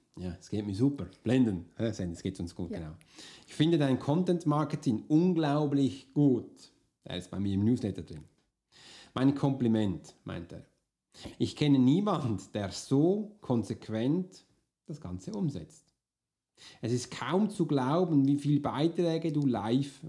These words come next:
Speaker 1: laufend verbreitest.“ Und das hat er uns geschrieben. Und ich find's auch schön, dass die Menschen das merken.
Speaker 2: Ja. Erzähl uns doch, weshalb ist es dir so wichtig, diese Beiträge zu machen und das an die Menschen zu bringen?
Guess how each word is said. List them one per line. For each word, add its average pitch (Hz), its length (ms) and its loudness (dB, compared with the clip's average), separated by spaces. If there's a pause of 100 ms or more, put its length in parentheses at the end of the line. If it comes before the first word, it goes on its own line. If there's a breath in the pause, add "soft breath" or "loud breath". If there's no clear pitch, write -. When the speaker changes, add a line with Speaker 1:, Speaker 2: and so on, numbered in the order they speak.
(100)
Speaker 1:
laufend 127 520 -4
verbreitest.“ 113 720 -10
Und 104 160 -10
das 156 300 -6
hat 123 180 -8
er 113 160 -6
uns 160 300 -4
geschrieben. 143 560 -2 (400 loud breath)
Und 127 60 0
ich 117 100 -2
find's - 180 0
auch 120 160 -2
schön, 165 260 0
dass 151 140 -6
die 120 100 -4
Menschen 143 480 0
das 143 240 -8
merken. 160 760 -6 (420)
Speaker 2:
Ja. 185 240 -4 (880 soft breath)
Erzähl 214 360 0
uns 240 160 0
doch, 214 200 -4
weshalb 226 340 -4
ist 220 160 -4
es 202 100 -12
dir 202 140 -6
so 185 200 -4
wichtig, 170 520 -8 (220)
diese 180 180 -8
Beiträge 190 540 -6
zu - 180 -8
machen 190 340 -4
und 180 120 -6
das 175 100 -12
an 180 80 -6
die 175 80 -4
Menschen 175 320 -6
zu - 120 -16
bringen? 190 360 -4